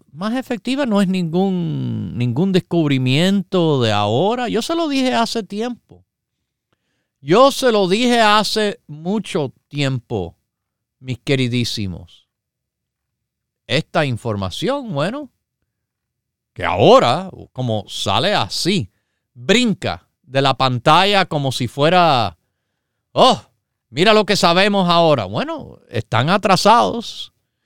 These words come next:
Llegaron tarde a la fiesta. Es más, la fiesta ocurrió hace años.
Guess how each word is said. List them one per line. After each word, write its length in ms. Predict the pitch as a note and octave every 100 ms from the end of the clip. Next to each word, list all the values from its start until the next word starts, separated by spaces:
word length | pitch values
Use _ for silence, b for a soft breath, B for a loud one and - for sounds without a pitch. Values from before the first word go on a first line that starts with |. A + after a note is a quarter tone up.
| _ _
Llegaron 520 | C#3 D#3 D#3+ G3 B3+
tarde 440 | - A3 B3 B3 A3+
a 100 | G3
la 140 | E3
fiesta. 560 | - F#3+ C4 C4 F3+ F#3
Es 80 |
más, 240 | F3 A#3+ G#3
la 160 | D3+
fiesta 560 | - C#3 D#3 - G#3+ G#3+
ocurrió 720 | E3 - D3 A#2+ D3 A3 A#3+ _ _ _ _
hace 360 | C3+ - B2
años. 540 | C3+ E3 G#2+ E2+ -